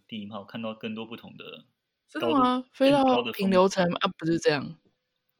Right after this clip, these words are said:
Speaker 1: 可是你平流层如果没有云的话，你还是可以看得到地上啊。
Speaker 2: 真的假的？
Speaker 1: 对啊。
Speaker 2: 啊，没办法，我就坐在那个，
Speaker 1: <laughs>
Speaker 2: 我就坐在 <laughs>
Speaker 1: 而且当
Speaker 2: 经济舱，
Speaker 1: 就是
Speaker 2: 它只有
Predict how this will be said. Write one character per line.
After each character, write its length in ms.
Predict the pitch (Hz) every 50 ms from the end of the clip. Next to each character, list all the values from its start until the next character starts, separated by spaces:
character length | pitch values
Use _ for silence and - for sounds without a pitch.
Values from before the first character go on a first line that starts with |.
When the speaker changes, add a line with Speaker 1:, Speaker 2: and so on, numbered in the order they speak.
| _ _ _
Speaker 1:
可 100 | _ - 160
是 120 | - 226 196
你 120 | 156 120
平 160 | - - 139
流 100 | 139 143
层 160 | 143 - 139
如 60 | 143 151
果 80 | 147
没 100 | 123 135
有 60 | 139 135 -
云 160 | 104 104 107
的 100 | 107 104
话， 140 | - 131 120
你 60 | 104
还 60 | 104
是 60 | 104 117
可 60 | 107
以 20 |
看 160 | - - 110
得 60 | 101 95
到 120 | 101 98
地 120 | - 104
上 180 | - - - -
啊。 100 | - _ _ _ _ _ _ _ _ _ _ _ _ _ _ _ _ _ _ -
Speaker 2:
真 140 | 262 359
的 60 | 370 294
假 180 | 185 147 123
的？ 240 | 117 110 - - - _ _ _ _ _ _ _ -
Speaker 1:
对 100 | - 143
啊。 280 | 143 135 127 127 123 _ _ _ _ _ _ _ _ _ _ _ _ _ _ _ _ -
Speaker 2:
啊， 100 | - 175
没 100 | 170 160
办 220 | 175 190 190 175
法， 260 | 180 151 135 131 127 127
我 80 | 127 139
就 100 | 175 180
坐 260 | 175 - 170 160 156
在 120 | 156 160
那 120 | 160 156 156
个， 360 | - 143 127 92 82 - 160 - _ _
Speaker 1:
<laughs> 220 | _ _ _ _ -
Speaker 2:
我 100 | 156 170
就 80 | 196
坐 160 | 208 - 214 196
在 300 | 202 202 202 190 185 180 180 - - - - - _ _ _ _ _ _ _
<laughs> 720 | _ _ _ _ _ _ _ _ _ _ - 240 226 -
Speaker 1:
而 60 | 190
且 100 | 190 202
当 140 | 165 - 190
Speaker 2:
经 60 | 190
济 160 | 190 208 202 180
舱， 200 | 170 185 170 170 180
Speaker 1:
就 40 | 196
是 40 | 196
Speaker 2:
它 60 | 190
只 80 | 185 170
有 140 | 160 151